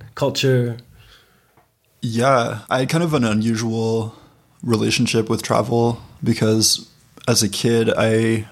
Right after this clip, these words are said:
Speaker 2: moved to a different country every, like, three or four years 'cause of my parents' work. And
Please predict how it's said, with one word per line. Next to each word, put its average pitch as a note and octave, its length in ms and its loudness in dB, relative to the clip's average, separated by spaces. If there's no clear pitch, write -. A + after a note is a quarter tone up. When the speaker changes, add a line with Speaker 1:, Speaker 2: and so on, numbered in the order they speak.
Speaker 2:
moved A#2 680 0
to B2 100 0
a - 20 2
different G#2+ 300 0
country A2+ 380 2
every, A#2 340 2
like, A2+ 200 0
three - 400 -2
or A#2 100 2
four B2 220 -2
years C3+ 400 0
'cause A2+ 760 -2
of A2 280 0
my A2+ 220 0
parents' A#2 580 0
work. - 380 -2
And A2+ 600 2